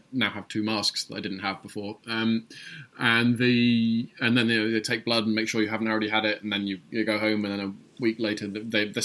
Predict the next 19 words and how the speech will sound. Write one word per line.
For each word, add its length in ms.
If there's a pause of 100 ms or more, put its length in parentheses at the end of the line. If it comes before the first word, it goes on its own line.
(120)
they, 380
you 120
know, 60 (160)
when, 200
when 140
once 220
it's 80
been 140
shown 180
that 60
you 60
haven't 200
got 140
it, 100
you 100
go 100
back 200
in. 260
They 240